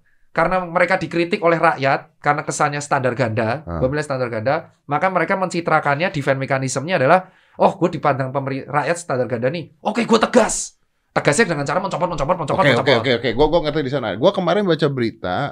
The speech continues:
Speaker 2: Pak Luhut mengatakan bahwa dia baru pulang dari Amerika saja isolasi diri empat belas hari.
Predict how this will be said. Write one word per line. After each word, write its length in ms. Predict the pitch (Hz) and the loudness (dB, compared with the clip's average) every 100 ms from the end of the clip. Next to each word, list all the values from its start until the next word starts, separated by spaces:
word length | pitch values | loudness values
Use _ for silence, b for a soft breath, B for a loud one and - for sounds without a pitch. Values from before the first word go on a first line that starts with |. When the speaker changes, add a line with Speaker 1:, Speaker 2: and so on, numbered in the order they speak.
| - | -4
Speaker 2:
Pak 180 | 117 104 | -2 0
Luhut 340 | 104 104 147 | 0 -2 -4
mengatakan 460 | 127 117 90 101 139 | -4 -6 -6 -6 -4
bahwa 220 | 127 110 | -2 -2
dia 160 | 113 147 | -2 -2
baru 240 | 110 107 | -2 -4
pulang 260 | 107 110 104 | -4 -4 -4
dari 200 | 101 104 | -4 -4
Amerika 400 | 104 101 101 101 | -4 -6 -6 -6
saja 200 | 98 110 | -6 -4
isolasi 440 | 147 120 104 101 | -4 -4 -6 -6
diri 220 | 95 98 139 | -8 -6 -4
empat 160 | 131 | -6
belas 160 | 90 82 | -8 -6
hari. 260 | 78 104 | -4 -4